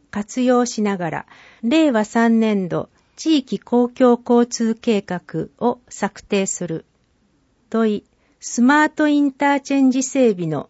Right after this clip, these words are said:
現在の状況、今後のスケジュールはどうか。答え、当該事業の対象となる土地所有者へ個別訪問し、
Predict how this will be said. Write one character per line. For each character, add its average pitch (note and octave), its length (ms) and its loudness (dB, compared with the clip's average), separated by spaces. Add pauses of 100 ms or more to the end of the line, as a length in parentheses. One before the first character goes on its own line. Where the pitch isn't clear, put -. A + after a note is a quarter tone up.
現 C#4 320 0
在 F3 220 -2
の D3+ 160 -4
状 F#3 220 -4 (120)
況、 E3+ 320 -6 (400)
今 D4 280 0
後 C#4 100 0
の C4 140 4
ス - 140 -10
ケ C#4 180 -2
ジ A#3+ 160 -2
ュ G#3+ 60 0
ー - 20 -4
ル F3+ 120 -4
は D#3 140 -4
ど D#3+ 180 -4
う C#3+ 40 -10
か。 - 240 -14 (760)
答 A3 360 -4
え、 - 120 -8 (560)
当 D4+ 240 2
該 D4 260 2
事 C#4+ 180 -4
業 A3 260 2
の E3 140 -4
対 A#3+ 260 -2
象 A#3 280 0
と A3 180 -4
な G3+ 160 -2
る E3 180 -8 (400)
土 G#3 120 -2
地 B3 320 -6
所 C4 240 0
有 D4+ 220 2
者 F#3+ 240 -4
へ D#3+ 220 -2
個 G#3+ 140 -2
別 C4 280 -2
訪 B3 280 0
問 D#3+ 240 -6
し、 - 320 -12